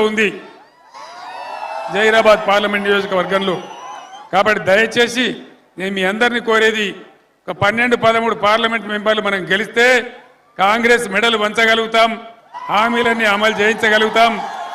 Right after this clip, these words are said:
అదేవిధంగా మన నదులను కాపాడగలుగుతాం, తెలంగాణ హక్కులు కాపాడగలుగుతాం. దయచేసి విజ్ఞతతో ఆలోచించి మీరు బీఆర్ఎస్ పార్టీకి, గాలి అనిల్ కుమార్ గారు యువకుడు, ఆయన తెలంగాణ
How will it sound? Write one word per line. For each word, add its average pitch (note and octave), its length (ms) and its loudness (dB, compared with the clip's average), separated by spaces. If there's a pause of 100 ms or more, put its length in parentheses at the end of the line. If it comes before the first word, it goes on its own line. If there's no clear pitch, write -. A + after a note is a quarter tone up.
(260)
అదేవిధంగా A3+ 640 2 (540)
మన G3+ 100 -4 (120)
నదులను A#3 460 2
కాపాడగలుగుతాం, A3 760 2 (600)
తెలంగాణ A#3 380 2 (140)
హక్కులు F#3 360 -4
కాపాడగలుగుతాం. G#3+ 760 2 (640)
దయచేసి A3+ 580 0
విజ్ఞతతో A3+ 400 -2 (120)
ఆలోచించి G#3+ 500 -2 (560)
మీరు G3 220 -2
బీఆర్ఎస్ A3+ 500 2
పార్టీకి, G#3+ 460 0 (580)
గాలి A3+ 380 4
అనిల్ A3+ 280 -2
కుమార్ A3 340 2
గారు B3 240 6 (560)
యువకుడు, A#3+ 460 4 (720)
ఆయన G3+ 160 0 (140)
తెలంగాణ A#3 380 2